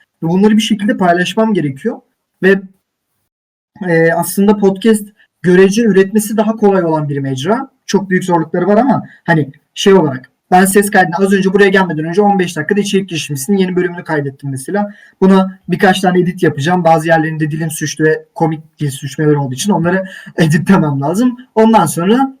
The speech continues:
yayına verebilirim ve on kişi, yirmi kişi, yüz kişi, kaç kişi dinliyorsa bunu dinleyebilir. Sesli iletişimin önemine inandığım için ve ü-, üretici ve tüketici olarak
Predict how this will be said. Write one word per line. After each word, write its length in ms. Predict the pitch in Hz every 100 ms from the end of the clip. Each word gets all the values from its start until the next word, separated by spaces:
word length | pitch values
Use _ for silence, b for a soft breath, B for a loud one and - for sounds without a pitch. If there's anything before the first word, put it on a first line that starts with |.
| -
yayına 300 | 196 214 220
verebilirim 420 | 220 151 143 214
ve 40 |
on 240 | 226 208 202
kişi, 200 | - 185
yirmi 280 | 185 190 156
kişi, 360 | - 190 190 B -
yüz 220 | 190 190
kişi, 200 | - -
kaç 240 | 202 190
kişi 220 | - - 139
dinliyorsa 520 | 139 131 135 233 247 b -
bunu 180 | 214 220
dinleyebilir. 500 | 190 147 147 277 - _ _ -
Sesli 460 | - 220 214 269
iletişimin 460 | 247 226 - 220 226
önemine 420 | 208 202 214 233
inandığım 500 | 220 190 165 151 147
için 340 | 143 - 277 - _ -
ve 240 | 170 190 190 - _ _
ü-, 120 | 208 208
üretici 480 | 196 190 190 208 208
ve 100 | 240
tüketici 520 | 220 - 202 185 190
olarak 380 | 220 208 202 202